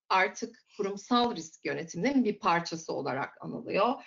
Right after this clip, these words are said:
E, senin verdiğin, e, bu Gartner'ın öngörüsü çok ilginç gerçekten. İki bin yirmi iki yılında, e, artık kredi notu şeklinde değerlendirilecek siber güvenliği şirketlerin.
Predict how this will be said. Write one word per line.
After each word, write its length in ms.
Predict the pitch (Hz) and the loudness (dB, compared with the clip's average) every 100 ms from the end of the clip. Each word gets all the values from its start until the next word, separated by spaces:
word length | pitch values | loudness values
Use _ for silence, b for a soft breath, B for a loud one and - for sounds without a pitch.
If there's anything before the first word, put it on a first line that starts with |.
| B B - | B B -2
E, 160 | 202 185 | 0 0
senin 500 | - 233 254 277 262 | 0 4 4 6 6
verdiğin, 600 | 233 240 247 262 254 - | 6 4 4 4 4 0
e, 320 | 185 185 180 180 | -2 -2 -2 -2
bu 340 | 202 220 202 - | 2 2 2 2
Gartner'ın 560 | 175 196 214 220 226 214 | 4 4 2 -2 -2 0
öngörüsü 540 | 214 214 208 208 240 | 2 4 2 0 -8
çok 320 | - 214 - | -4 -4 -2
ilginç 380 | 190 175 175 - | -6 -4 -8 -4
gerçekten. 680 | 165 160 160 160 - 220 240 | 0 0 -2 -6 0 0 0
İki 200 | - 185 | -6 -10
bin 120 | 185 | -6
yirmi 280 | 180 180 180 | -4 -4 -6
iki 200 | 175 - | -8 -4
yılında, 420 | 175 165 156 160 | -4 -2 -4 0
e, 280 | 196 220 - 185 180 180 | 2 2 -4 -8 -8 -4
artık 420 | 170 165 170 202 _ _ - | 0 0 -2 -14 _ _ -2
kredi 300 | 185 175 165 | -2 0 -4
notu 460 | 165 - 160 - - | -4 -8 -8 -8 -6
şeklinde 520 | 175 170 175 175 160 | -6 -6 -4 -4 -2
değerlendirilecek 920 | 160 165 160 160 170 160 165 185 208 | -2 0 0 -2 -4 -8 -4 -4 -6
siber 300 | - 170 156 | -8 -4 -2
güvenliği 580 | 165 160 160 160 170 - | -2 -2 0 0 -2 -2
şirketlerin. 840 | - 160 156 - 170 175 233 254 | -4 -4 -6 -8 -4 2 2 0